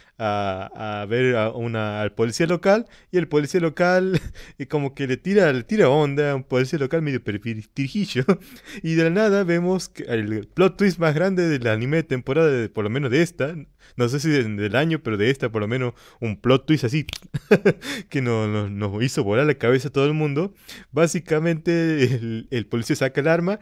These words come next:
el único policía de, de los animes que tiene el arma cargada, y el que no es un cagón y <laughs> puede disparar el arma, le dispara,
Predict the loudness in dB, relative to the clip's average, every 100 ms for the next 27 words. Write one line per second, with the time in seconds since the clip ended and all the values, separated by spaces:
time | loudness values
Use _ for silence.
0 | -10 -4 4 4 4 2 2 0 2 0
1 | 2 0 -2 -4 -2 -2 -2 -2 0 2
2 | 2 2 0 0 0 2 2 2 -2 -8
3 | -12 -6 -4 -4 -4 -4 -4 -6 -4 -2
4 | 0 0 -4 2 4 4 0 -6 -6 0
5 | 0 0 0 0 0 0 -2 -4 -20 _
6 | 0 0 2 4